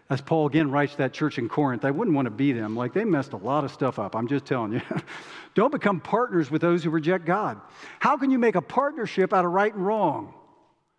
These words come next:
That's not a partnership. That's war. You ever seen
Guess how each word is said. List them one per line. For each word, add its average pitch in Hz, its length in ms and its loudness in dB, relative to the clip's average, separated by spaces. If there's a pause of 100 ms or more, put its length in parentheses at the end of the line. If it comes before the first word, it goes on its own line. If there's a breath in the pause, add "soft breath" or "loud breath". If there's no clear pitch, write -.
(160)
That's 196 160 0
not 151 120 0
a 110 40 -8
partnership. 117 960 -6 (720)
That's 131 280 -8
war. 107 500 -10 (2250)
You 143 80 2
ever 120 100 -2
seen 123 520 -4